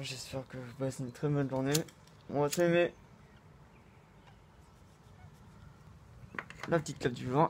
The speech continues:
et c'est parti. Donc j'ai quelque chose à vous dire de très important qui me touche à cœur.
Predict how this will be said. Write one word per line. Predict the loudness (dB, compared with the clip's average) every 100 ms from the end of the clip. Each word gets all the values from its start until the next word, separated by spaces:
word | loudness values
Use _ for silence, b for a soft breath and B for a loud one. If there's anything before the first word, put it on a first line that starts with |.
| 2
et |
c'est | -6 -6
parti. | -10 -10 -6
Donc | -4
j'ai | -2
quelque | -2 0 0
chose | 0 2
à | 2
vous | 0
dire | -2 -4 -4
de | -10 -10
très | -4 0
important | -2 -4 -10 -14 -14 -20 -20 -20 -20 -20 -20 -20 -20 -20 -20 -20 -20 -20 -20 B B B B B -20 -6
qui | -2
me | -2
touche | 0 0
à |
cœur. | 4 6 4 0